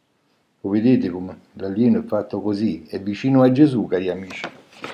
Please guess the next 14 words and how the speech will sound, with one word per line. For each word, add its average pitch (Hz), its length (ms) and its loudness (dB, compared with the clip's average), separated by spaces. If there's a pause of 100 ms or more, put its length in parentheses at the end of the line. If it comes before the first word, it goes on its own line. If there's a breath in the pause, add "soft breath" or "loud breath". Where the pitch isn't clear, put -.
(380 loud breath)
E 156 840 0
in 135 100 -2
questa 139 460 4
intervista, 113 1000 -2 (1600 soft breath)
eh, 135 260 -4
dice 165 340 -4
che, 127 540 4 (2000 loud breath)
che 113 140 -4
Gesù 156 680 0 (560)
è, 110 260 -4
è 110 140 -4
una 107 180 -2
grande 160 320 6
figura 113 600 0